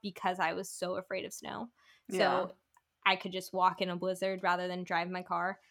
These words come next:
Speaker 1: Um, and yeah, I was, like, so excited, and I'll never forget 'cause my ex-boyfriend at the time, I was still with him when I made this move. And, um,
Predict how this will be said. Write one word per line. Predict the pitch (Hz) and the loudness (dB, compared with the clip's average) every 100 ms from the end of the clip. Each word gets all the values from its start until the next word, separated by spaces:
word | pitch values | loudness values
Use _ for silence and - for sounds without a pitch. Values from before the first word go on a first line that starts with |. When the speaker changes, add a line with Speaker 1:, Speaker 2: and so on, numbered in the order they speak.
| _ _ _ _ _ | _ _ _ _ _
Speaker 1:
Um, | 220 208 185 180 190 - - _ _ - | 8 8 6 0 -6 -12 -18 _ _ 2
and | 233 | 6
yeah, | 240 359 226 - | 8 8 6 4
I | 220 220 | 8 10
was, | 233 240 240 | 8 6 6
like, | 226 | 4
so | - - 202 | 4 2 4
excited, | 233 - 220 233 262 294 294 | 2 4 6 6 6 6 4
and | - 208 | 2 4
I'll | 208 | 4
never | 214 202 196 220 | 4 4 2 0
forget | 233 226 214 190 196 - - | 0 -2 2 4 4 2 -4
'cause | 208 - - | -6 -6 -10
my | 196 190 196 | 0 2 4
ex-boyfriend | - 196 - - 190 185 196 190 190 185 | 2 2 -2 -4 -4 -2 0 2 0 0
at | 185 185 | -2 -2
the | 190 | -2
time, | 185 185 | 0 2
I | 175 | 0
was | 180 185 | -2 -6
still | - - 185 180 180 - | -6 -2 0 0 -2 -6
with | 180 180 180 - | -6 -6 -6 -2
him | 202 208 214 | 0 0 0
when | 214 214 | 0 0
I | |
made | 214 208 208 | 0 -2 -2
this | 208 208 - | -6 -6 -6
move. | 226 226 226 233 _ _ _ _ - | -4 -4 -6 -8 _ _ _ _ 0
And, | 208 185 180 185 - | 2 2 0 -4 -4
um, | 196 185 - - 214 | 0 0 -2 -10 -16